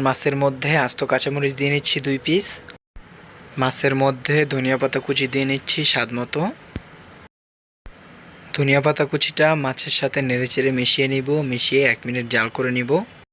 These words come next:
তৈরি হয়ে গেল মজাদার শোল মাছ ভুনার রেসিপি। এবার গরম গরম পরিবেশনের পালা। আপনারা চাইলে এই রেসিপিটি ফলো করে খুব সহজেই বাসায় তৈরি করে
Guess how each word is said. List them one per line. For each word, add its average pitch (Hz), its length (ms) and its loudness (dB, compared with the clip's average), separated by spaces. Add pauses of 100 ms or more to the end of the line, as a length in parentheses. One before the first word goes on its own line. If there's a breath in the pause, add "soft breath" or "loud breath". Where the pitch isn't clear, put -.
(760)
তৈরি 147 300 6
হয়ে 147 220 2
গেল 147 120 4 (160)
মজাদার 139 480 4 (140)
শোল 131 200 2 (100)
মাছ 135 160 2 (160)
ভুনার 135 400 0
রেসিপি। 139 400 0 (1300)
এবার 139 180 6 (120)
গরম 135 200 2 (100)
গরম 143 200 4 (100)
পরিবেশনের 139 600 0
পালা। 135 220 4 (1400)
আপনারা 147 300 4 (100)
চাইলে 139 320 4 (140)
এই 139 120 4
রেসিপিটি 147 460 -4
ফলো 135 260 4
করে 151 220 4
খুব 139 100 0 (100)
সহজেই 131 460 4
বাসায় 131 340 2
তৈরি 131 240 2
করে 143 140 2